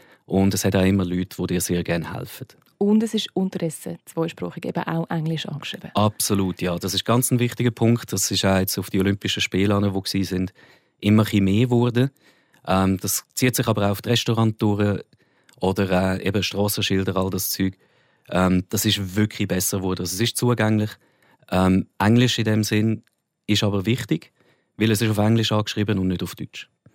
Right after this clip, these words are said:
Speaker 2: Nächster Punkt, man kommt aber auch sogar weit, wenn man nicht viel Englisch kann. Und das liegt ganz einfach daran, dass die Japaner, wie schon gesagt, extrem hilfsbereit sind. Ich möchte darum gerade zu unserem nächsten Thema überwechseln,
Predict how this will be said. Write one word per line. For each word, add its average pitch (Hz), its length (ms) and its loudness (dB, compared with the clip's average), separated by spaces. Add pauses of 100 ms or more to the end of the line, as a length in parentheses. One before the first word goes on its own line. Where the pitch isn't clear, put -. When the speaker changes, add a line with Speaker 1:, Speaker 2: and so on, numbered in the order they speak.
(480)
Speaker 2:
Nächster 220 360 4
Punkt, 240 400 2
man 214 100 4
kommt 233 400 2
aber 196 220 -2
auch 185 240 0
sogar 180 340 0
weit, 185 240 -6
wenn 180 160 0
man 165 240 0
nicht 196 220 2
viel 190 300 -2
Englisch 170 440 -4
kann. 180 460 -2
Und 180 180 -4
das - 160 -8
liegt 180 160 -2
ganz 165 240 -6
einfach 165 640 -6
daran, 165 400 -4
dass - 140 -12
die 165 100 -6
Japaner, 160 420 -2
wie 165 100 -4
schon - 120 -8
gesagt, 160 340 -6
extrem - 320 -4
hilfsbereit 180 800 -2
sind. 226 400 -4 (140)
Ich - 80 -12
möchte 175 240 -2
darum 175 180 -2
gerade 170 160 -6
zu - 160 -8
unserem 170 280 -2
nächsten 165 280 -6
Thema 175 320 0 (640)
überwechseln, 208 960 2